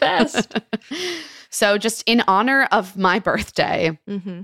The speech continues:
Speaker 2: the men arrive one by
Speaker 1: <laughs>
Speaker 2: one.
Speaker 1: Get yourself some skincare and
Speaker 2: Y-, yeah.
Speaker 1: go to an airplane hangar.
Speaker 2: They look extremely sharp, although I will say, um,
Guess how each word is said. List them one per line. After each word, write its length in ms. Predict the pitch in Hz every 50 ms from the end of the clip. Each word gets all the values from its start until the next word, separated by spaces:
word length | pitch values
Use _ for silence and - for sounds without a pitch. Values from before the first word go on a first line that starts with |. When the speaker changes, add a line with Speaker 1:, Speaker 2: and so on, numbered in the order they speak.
| 190 _
Speaker 2:
the 160 | - 180 196 190
men 220 | 180 170 170 175
arrive 520 | 185 190 165 151 185 202 196 208 180 185
one 300 | 175 170 165 - 160 170
by 220 | 175 175 165 170 170
Speaker 1:
<laughs> 0 |
Speaker 2:
one. 360 | - - - 143 139 151 156
Speaker 1:
Get 200 | - 247 - -
yourself 380 | 247 - - - 240 214 196 -
some 120 | - 196
skincare 640 | 202 - - 214 190 180 190 - 214 165 160 160 -
and 400 | - 180 180 175 165 170 175 160 -
Speaker 2:
Y-, 260 | 202 208 214 208 196 -
yeah. 600 | - 202 196 220 226 226 240 185 196 156 180 233 190
Speaker 1:
go 160 | 196 190 185
to 80 | 180 185
an 100 | 185 175
airplane 400 | 160 135 143 143 - 170 131 139
hangar. 320 | 151 143 139 139 - 185 - _ _ _ _ _ _ _ _ - 214 - - 214 214 208
Speaker 2:
They 240 | 403 370 208 202 202
look 200 | 196 196 202 -
extremely 800 | 208 208 - - - - - - 202 190 220 247 247 240 233 214
sharp, 500 | 202 - - 165 143 143 147 156 165 - - -
although 400 | 175 175 175 170 180 170 165 165
I 180 | 151 - 175 180
will 340 | 185 175 180 170 180 208 247
say, 560 | - - - 175 156 156 160 165 180 190 - - -
um, 480 | - 151 147 147 143 143 139 143 151